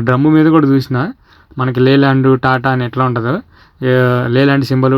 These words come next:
టాటా సింబల్ ఎట్లా ఉంటుందో అయితే ఏం లేదు. ఒకసారి అదన్నా చూ-, కనపడుతుందేమో అనుకుంటే ఏం లేకుండా ఉంది. ఒకటే ఒక ట్రిప్ వచ్చిందండి మన బండితో పాటు, అంతే.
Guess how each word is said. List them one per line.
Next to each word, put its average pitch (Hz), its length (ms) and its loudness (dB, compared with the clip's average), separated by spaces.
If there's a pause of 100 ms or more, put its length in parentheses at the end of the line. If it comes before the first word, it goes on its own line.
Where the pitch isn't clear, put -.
టాటా 127 260 -2
సింబల్ 123 240 -2
ఎట్లా 127 220 -6
ఉంటుందో 117 260 -4 (320)
అయితే 131 180 0 (160)
ఏం 139 100 2 (120)
లేదు. 117 180 0 (220)
ఒకసారి 127 440 -2 (580)
అదన్నా 131 340 0
చూ-, 123 160 -4
కనపడుతుందేమో 120 680 -4
అనుకుంటే 110 360 -4 (560)
ఏం 135 120 2 (120)
లేకుండా 127 380 -2 (100)
ఉంది. 113 200 -4 (200)
ఒకటే 160 320 -4
ఒక 143 180 0
ట్రిప్ 139 240 -2
వచ్చిందండి 117 460 -4 (120)
మన 113 180 -2
బండితో 117 380 -4
పాటు, 107 200 -4 (880)
అంతే. 131 220 0